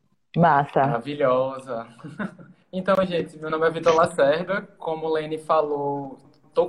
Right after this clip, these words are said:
Speaker 2: contribuindo pra Alma Preta sendo repórter, né, desde o início daqui do Nordeste. Muito feliz de estar contribuindo pra uma mídia independente, preta, né, que tá construindo e quer construir novas narrativas, trazendo essa articulação pro Nordeste.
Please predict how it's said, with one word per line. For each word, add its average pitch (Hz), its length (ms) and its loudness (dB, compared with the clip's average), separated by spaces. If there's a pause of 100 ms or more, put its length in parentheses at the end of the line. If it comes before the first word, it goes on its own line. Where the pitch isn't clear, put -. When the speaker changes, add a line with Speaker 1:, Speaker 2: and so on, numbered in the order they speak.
Speaker 2:
contribuindo 165 440 -6
pra 165 140 2
Alma 151 200 2
Preta 147 320 -4
sendo 156 220 -8 (200)
repórter, 151 680 0
né, 143 180 -2
desde 151 480 -6
o 156 220 -18
início 135 640 -10 (400)
daqui 147 220 0
do 143 80 -2
Nordeste. 147 840 2 (360)
Muito 170 280 -2
feliz 190 280 4
de 190 60 -2
estar 185 160 0
contribuindo 170 460 -4
pra 175 120 0
uma 165 80 0
mídia 160 160 -6
independente, 156 800 -4
preta, 147 580 0
né, 143 220 -2
que - 180 -16
tá 165 220 4
construindo 180 420 -8
e 175 60 -16
quer 170 260 2
construir 180 360 -10
novas 156 260 -2
narrativas, 151 760 -6
trazendo 147 560 -2
essa 156 160 -4
articulação 147 460 -4
pro - 120 -16
Nordeste. 139 540 -6